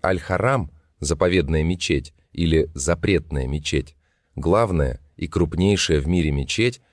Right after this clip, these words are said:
во внутреннем дворе которой находится ключевая святыня ислама — Кааба. Саудовским элитным войскам не удалось подавить это восстание.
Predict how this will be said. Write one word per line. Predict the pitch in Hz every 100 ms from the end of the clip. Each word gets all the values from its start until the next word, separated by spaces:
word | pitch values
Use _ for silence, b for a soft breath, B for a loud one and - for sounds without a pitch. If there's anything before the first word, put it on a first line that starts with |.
| _ _ _
во | 85 95
внутреннем | 90 113 123 90 90 85 76
дворе | 87 98 95
которой | 85 76 127 120 76 b b _
находится | 87 87 120 107 98 -
ключевая | 85 87 78 - 82 113 117
святыня | - 90 80 104 98 95
ислама — | 95 - 110 98 76 67 - _ _ _ _ _
Кааба. | - 95 95 101 90 73 71 67 _ _ _ _ _ _
Саудовским | - 104 120 117 110 - 104 -
элитным | 98 107 107 101 90
войскам | 92 - - 127 135 b b b
не | 78 85
удалось | 107 113 135 131 87
подавить | - 73 87 101
это | 82 82
восстание. | 87 - - 76 64 60